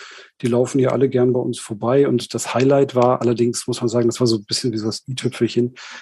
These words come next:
Das ist, ähm, der Storchenhorst, der hier mehr oder weniger sozusagen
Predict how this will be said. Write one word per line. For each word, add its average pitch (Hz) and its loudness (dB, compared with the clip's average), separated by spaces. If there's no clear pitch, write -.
Das 131 -4
ist, 151 0
ähm, 113 0
der 113 -6
Storchenhorst, 120 -4
der 113 2
hier 107 0
mehr 131 -2
oder 120 -4
weniger 127 4
sozusagen 113 0